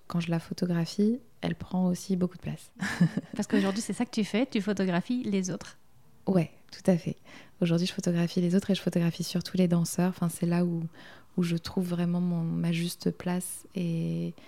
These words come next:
Speaker 1: mon regard sur la danse est aussi un peu plus, euh, comment dire, affiné,
Speaker 2: Mhm.
Speaker 1: euh, parce que j'en ai fait beaucoup. Donc, c'est un peu comme si je pouvais anticiper le mouvement,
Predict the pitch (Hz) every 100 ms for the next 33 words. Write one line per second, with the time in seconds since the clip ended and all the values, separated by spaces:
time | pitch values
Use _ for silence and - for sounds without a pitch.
0 | - - - 175 185 185 196 - 190 180
1 | 190 190 - 170 - 180 175 175 - -
2 | 180 170 165 165 - - - - - -
3 | - - 196 - 170 165 170 175 165 -
4 | - 185 202 - 220 196 202 - - 180
5 | 165 165 170 - 170 165 165 170 165 165
6 | - 226 240 - - - - 180 - 175
7 | 165 190 185 175 - 190 - 180 175 180
8 | 175 - - - 190 190 185 185 180 180
9 | 170 170 170